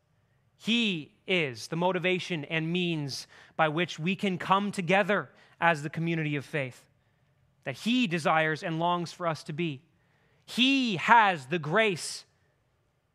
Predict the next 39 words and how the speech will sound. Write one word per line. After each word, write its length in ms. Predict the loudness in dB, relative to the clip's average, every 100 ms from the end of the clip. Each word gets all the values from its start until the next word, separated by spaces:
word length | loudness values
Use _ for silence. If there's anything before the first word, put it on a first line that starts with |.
| _ _ _
to 80 | -6
help 260 | 0 0 0
you 220 | -2 0
and 100 | 2
I 220 | 0 0
persevere, 680 | -2 -6 -6 -8 -4 -2 -4
because 280 | -6 -6 -4
as 180 | -4 -6
he 200 | -10 -10
says 380 | -6 -4 -4 -6
to 80 | -8
his 200 | -6 -6
disciples 560 | -6 -4 -6 -8 -14
before 340 | -16 -12 -10 -8
he 180 | -6
himself 480 | -6 -6 -4 -4 -4
would 140 | -8 -6
go 180 | -6
to 60 | -6
the 80 | -10
cross, 540 | -10 -10 -10 -14 -20 _ _ _ _ -10
John 220 | -6 -4
chapter 260 | -4 -4 -8
sixteen, 520 | -12 -12 -12 -10 -10
he 100 | -8
tells 280 | -2 -2 -4
them, 120 | -8
"I'm 160 | -6
going." 320 | -2 -2 -2 -8 _ _ _ _ _ _ _ _ _ _ _ _ _ _ _ _ _ _ _
He 120 | -16 0
tells 300 | 2 2 0
them, 160 | -8 -12 _ _ _ -4
"In 160 | 0
this 180 | 2 2
world 320 | 4 4 4
you 100 | 2
will 200 | 2 4
have 220 | 6 4 4
trouble." 420 | 2 2 0